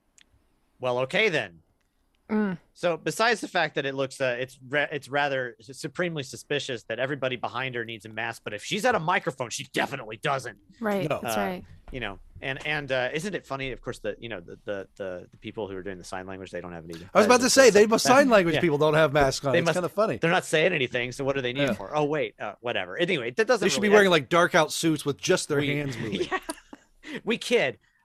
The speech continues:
Speaker 1: Uh, you know, what, but nonetheless, uh, n-, uh, those words coming out of her mouth were rather, uh, rather touchy and rather insane.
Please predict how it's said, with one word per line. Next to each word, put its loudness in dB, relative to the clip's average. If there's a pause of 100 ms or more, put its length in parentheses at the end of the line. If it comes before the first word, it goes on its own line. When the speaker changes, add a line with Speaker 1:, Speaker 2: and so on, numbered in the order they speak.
Speaker 1:
Uh, 0
you -4
know, -6
what, -6
but -2
nonetheless, -4 (300)
uh, -4 (340)
n-, -16
uh, -6 (260)
those -2
words -2
coming -6
out -2
of -6
her -2
mouth -6
were -8
rather, -4
uh, -8
rather -4
touchy -8
and -10
rather -8
insane. -14